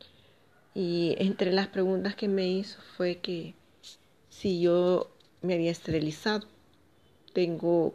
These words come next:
cuarenta y cuatro años y no me he esterilizado, estoy soltera, pero tengo una hija.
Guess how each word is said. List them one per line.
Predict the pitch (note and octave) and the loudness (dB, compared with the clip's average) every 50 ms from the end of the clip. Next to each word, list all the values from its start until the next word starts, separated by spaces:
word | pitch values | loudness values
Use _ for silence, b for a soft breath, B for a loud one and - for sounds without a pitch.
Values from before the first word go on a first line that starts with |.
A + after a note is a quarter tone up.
| - _ | -6 _
cuarenta | - - F3+ E3+ E3 D#3+ E3 | -2 2 2 2 2 2 -2
y | E3 | -4
cuatro | - - E3+ E3 E3 F3+ F#3 G3 | -2 -2 -2 0 2 2 2 4
años | G3+ G3 F#3 F#3 F#3 A3+ A3+ - - - _ _ _ b b b b b b b b b b | 4 2 2 0 -2 -4 -6 -10 -14 -20 _ _ _ b b b b b b b b b b
y | - G3+ | 0 2
no | F#3+ F#3 | 2 4
me | E3+ E3 | 2 2
he | E3+ | -2
esterilizado, | E3 - - E3+ D#3+ D3+ D3+ D#3+ D3+ - G#3 G3+ G#3+ G3+ F3+ | -4 -4 -4 -2 -2 -2 -2 -6 -6 -4 -4 -2 -2 -2 -4
estoy | - - - D#3 D3 | -4 -2 -2 -2 -2
soltera, | - - - - - - D#3+ E3+ E3 E3+ D3+ - - _ _ _ _ _ - - | -2 -4 -6 -6 -2 0 2 2 2 0 -4 -10 -16 _ _ _ _ _ -10 -4
pero | A3+ G#3+ G3+ G3+ G3+ | -2 -2 -2 -2 -2
tengo | - G3 G3 G3 | -2 -2 0 0
una | G#3 G#3 A3 A#3 | 0 2 2 2
hija. | B3 B3+ - - F3+ | 0 -2 -4 -6 -12